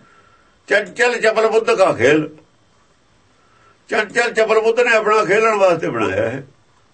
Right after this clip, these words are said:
ਉਹਦਾ ਖੇਲ ਹੈ, ਖਿਡੌਣਾ ਹੈ। ਇਹਦਾ ਵਿੱਚੇ ਸੀ ਜੱਗ ਦੇ। ਉਹ ਕਹਿੰਦਾ, "ਤਾਂ ਤੂੰ ਜੱਗ ਮੈਂ ਆਇਆ।"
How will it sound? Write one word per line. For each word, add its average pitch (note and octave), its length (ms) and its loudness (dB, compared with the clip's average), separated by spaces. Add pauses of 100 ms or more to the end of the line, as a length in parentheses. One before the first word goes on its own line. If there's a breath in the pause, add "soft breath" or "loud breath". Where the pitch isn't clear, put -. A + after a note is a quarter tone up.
ਉਹਦਾ D#3 120 -6
ਖੇਲ D#3+ 320 0
ਹੈ, - 140 -6 (200)
ਖਿਡੌਣਾ B2 420 0
ਹੈ। F2 60 -8 (4000)
ਇਹਦਾ B3+ 240 0
ਵਿੱਚੇ B3 380 0
ਸੀ A#3+ 140 -2
ਜੱਗ B3 160 -2
ਦੇ। A3 260 -4 (240)
ਉਹ - 80 -20
ਕਹਿੰਦਾ, B3 220 -4
"ਤਾਂ E3+ 240 0
ਤੂੰ E3+ 160 -4
ਜੱਗ F3+ 220 2
ਮੈਂ F#3+ 180 2
ਆਇਆ।" F#3+ 300 0